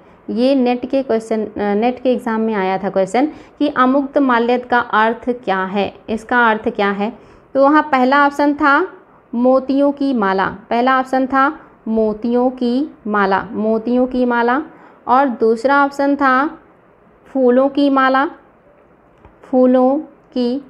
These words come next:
माला, और तीसरा ऑप्शन था सोने की माला, सोने की माला, और चौथा ऑप्शन था मणि की माला,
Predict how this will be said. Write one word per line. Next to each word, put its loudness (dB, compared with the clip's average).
माला, 0
और 4
तीसरा 0
ऑप्शन 0
था 2
सोने 2
की -2
माला, 2
सोने 0
की -2
माला, 2
और 2
चौथा 0
ऑप्शन -2
था 0
मणि 2
की 0
माला, 0